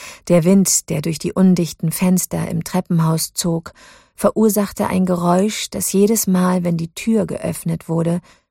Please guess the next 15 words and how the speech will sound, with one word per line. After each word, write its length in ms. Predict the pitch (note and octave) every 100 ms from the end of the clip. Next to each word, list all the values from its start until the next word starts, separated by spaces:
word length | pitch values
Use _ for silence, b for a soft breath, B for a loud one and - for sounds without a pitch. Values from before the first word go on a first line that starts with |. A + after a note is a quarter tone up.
| _ _ _ -
wie 160 | F3+
das 220 | F3+ F3+ -
Brüllen 560 | E3+ F3+ F#3 E3+ D#3 -
eines 460 | D#3 D#3 - D#3
wütenden, 640 | E3 G3 - F3+ E3+ E3 D3+
wilden 400 | F3 F3+ F3 E3+
Tieres 520 | - F#3 D3+ D3 -
klang. 400 | E3 E3 F#3 F#3+ _ _ _ _ _ _ _ _ B B B B -
Unbewusst 760 | G#3 G#3 G#3+ G3+ A3 A3+ -
sahen 280 | G3+ F3+ F3+ -
alle 240 | F3+ F#3+
zu 140 | -
den 180 | F3 F3
Fenstern 560 | - F#3+ F#3+ - D#3+ D#3+
hinüber, 560 | E3+ E3+ E3 E3 E3